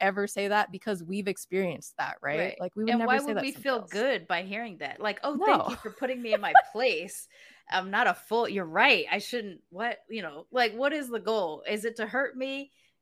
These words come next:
Speaker 2: Do you think it's gonna make me feel good?
Speaker 1: No,
Speaker 2: Like, what
Speaker 1: it's
Speaker 2: is the thing?" I, I don't understand what their fascination is. Knowing that I have my own fascination, and my own fascination is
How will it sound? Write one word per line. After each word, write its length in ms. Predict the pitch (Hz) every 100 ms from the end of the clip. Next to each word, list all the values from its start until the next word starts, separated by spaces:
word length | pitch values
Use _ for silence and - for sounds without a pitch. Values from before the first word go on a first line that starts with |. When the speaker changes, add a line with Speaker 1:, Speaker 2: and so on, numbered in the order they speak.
| _
Speaker 2:
Do 80 | 220
you 100 | 214
think 320 | - 240 247
it's 140 | 262
gonna 160 | - 233
make 200 | 220 220
me 120 | 208
feel 320 | 202 185 196
good? 420 | 220 269 294 165 151
Speaker 1:
No, 0 |
Speaker 2:
Like, 260 | 185 277 -
what 400 | - - 220 262
Speaker 1:
it's 60 | -
Speaker 2:
is 240 | 240 220
the 140 | 180
thing?" 340 | 175 208 185 160
I, 280 | 170 170 175 -
I 200 | 180 170 151
don't 300 | 196 202 202
understand 760 | 180 170 170 - 160 165 156 - _
what 500 | 160 160 160 180 175 -
their 140 | 165
fascination 720 | - 156 160 151 160 165 160
is. 280 | 151 147 147 - - - - _ _ _ _
Knowing 480 | 208 226 277 294 254
that 100 | 247
I 80 | 233
have 160 | 247
my 140 | 208 185
own 240 | 196 214
fascination, 720 | 214 180 170 175 180 156 127 127
and 140 | 170
my 140 | 185
own 180 | 180 208
fascination 640 | 202 190 185 180 185 185 165
is 400 | 156 156 156